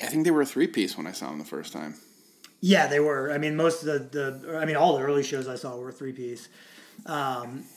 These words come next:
Speaker 2: and it was, you know, a little bit of, like, that's, that kind of style of, of pulling things out didn't work that well live.
Speaker 1: Yeah,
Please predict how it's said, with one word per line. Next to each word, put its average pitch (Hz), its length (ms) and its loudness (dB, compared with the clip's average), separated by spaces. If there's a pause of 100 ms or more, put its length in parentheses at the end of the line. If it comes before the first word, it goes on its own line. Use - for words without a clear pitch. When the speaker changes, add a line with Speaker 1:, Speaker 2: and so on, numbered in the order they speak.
Speaker 2:
and 202 160 8
it 240 60 10
was, 233 360 6
you 262 60 8
know, 180 140 6
a - 20 4
little 190 240 6
bit 185 220 2
of, 160 160 2
like, 147 280 4
that's, 175 380 0
that 170 300 0
kind 180 180 0
of 147 80 -4
style 147 560 0
of, 131 180 -4
of 131 240 -10 (340)
pulling 156 440 -2
things 143 260 -4
out 147 560 -2
didn't 156 480 2
work - 480 -2
that 131 240 -4
well 131 320 -2
live. 139 540 -4 (480)
Speaker 1:
Yeah, 117 160 2